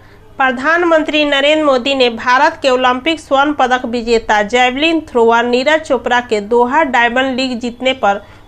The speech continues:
उन्हें बधाई दी है। पीएम मोदी ने ट्वीट क-, कर उनके थ्रो का वीडियो शेयर कर लिखा, "साल का पहला इवेंट और पहला स्थान।"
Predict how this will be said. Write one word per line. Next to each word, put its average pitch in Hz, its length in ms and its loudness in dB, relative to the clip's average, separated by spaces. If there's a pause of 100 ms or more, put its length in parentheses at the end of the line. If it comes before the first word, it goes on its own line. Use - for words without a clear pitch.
उन्हें 262 300 0
बधाई 226 400 0
दी 196 180 -6
है। 185 240 -10 (480)
पीएम 339 300 2
मोदी 302 320 2
ने 285 120 0
ट्वीट 320 420 -2 (120)
क-, 208 360 -2 (160)
कर 247 360 2
उनके 285 640 0 (360)
थ्रो 330 300 2
का 311 180 0
वीडियो 262 460 0
शेयर 262 320 0
कर 247 260 0
लिखा, 226 500 -2 (460)
"साल 311 420 0
का 302 160 2
पहला 269 400 0
इवेंट 254 640 -2 (180)
और 240 180 2
पहला 226 500 0
स्थान।" 180 420 -10